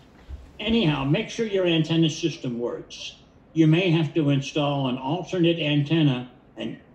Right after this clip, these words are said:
what we call an N vis, N V I S antenna that just covers a small area around you on H F. So give consideration to your antenna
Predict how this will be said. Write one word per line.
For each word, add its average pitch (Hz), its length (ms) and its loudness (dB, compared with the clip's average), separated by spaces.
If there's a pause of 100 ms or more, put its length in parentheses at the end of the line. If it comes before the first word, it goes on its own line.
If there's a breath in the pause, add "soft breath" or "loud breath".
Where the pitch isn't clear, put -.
what 156 140 -6
we 156 120 -2
call 156 320 -2
an 147 100 2
N 175 220 2
vis, 131 400 -4 (420)
N 165 420 2
V 165 340 6
I 160 360 -6
S 165 540 -4 (760)
antenna 147 760 0 (440)
that 185 200 -2
just - 300 -6
covers 175 480 0
a - 100 -10
small 180 720 -2
area 156 560 0 (340)
around 143 480 2
you 139 160 -2
on 127 160 -6
H 123 320 -6
F. 123 380 -6 (380)
So 123 160 -8
give - 340 -4
consideration 175 840 0
to 117 60 -6
your 113 200 -8
antenna 147 500 -4